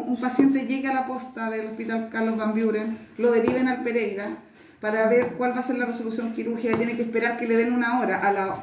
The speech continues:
doce de la noche va a bajar, que le tomen la resonancia, esperar los resultados, volver con eso.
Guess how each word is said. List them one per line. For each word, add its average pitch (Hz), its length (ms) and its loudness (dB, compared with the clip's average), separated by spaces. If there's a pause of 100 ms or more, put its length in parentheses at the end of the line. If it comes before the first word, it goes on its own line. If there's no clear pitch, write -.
(120)
doce 233 220 -2
de 226 60 -2
la 233 80 2
noche 226 400 0 (100)
va 214 80 0
a 220 60 0 (120)
bajar, 254 340 -4 (420)
que - 80 -6
le 214 80 0
tomen 240 260 0
la 254 100 0
resonancia, 254 640 2
esperar 214 280 0
los 226 140 -2
resultados, 233 400 0
volver 196 300 0
con - 100 -10 (300)
eso. 277 460 -2